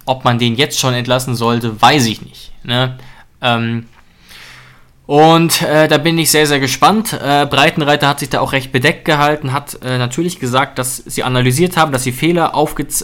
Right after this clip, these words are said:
äh, ähm, erkannt haben, aber dass er nicht drüber reden will. Er hat dann nicht, ähm, sich in die Karten schauen lassen. Aber mir fällt dazu n-, eine Frage ein, zu dem, was du gerade gesagt hast, Jonas, auch zum Thema langsame Verteidiger.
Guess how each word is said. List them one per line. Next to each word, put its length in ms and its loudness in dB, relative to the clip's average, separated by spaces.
äh, 380 -2
ähm, 380 -10
erkannt 420 -4
haben, 240 2
aber 120 0
dass 200 -2
er 140 -2
nicht 360 -6
drüber 240 0
reden 360 0
will. 100 -16
Er 80 -2
hat 100 -6
dann 220 0
nicht, 400 -4
ähm, 380 -4
sich 160 -12
in 120 -4
die 100 -4
Karten 320 0
schauen 320 0
lassen. 380 -4
Aber 180 4
mir 140 2
fällt 340 -2
dazu 220 -4
n-, 200 -10
eine 120 -10
Frage 420 2
ein, 240 -2
zu 80 -4
dem, 160 0
was 140 -2
du 80 -6
gerade 240 2
gesagt 340 0
hast, 140 -8
Jonas, 340 -8
auch 160 -2
zum 160 -6
Thema 220 2
langsame 420 2
Verteidiger. 640 -4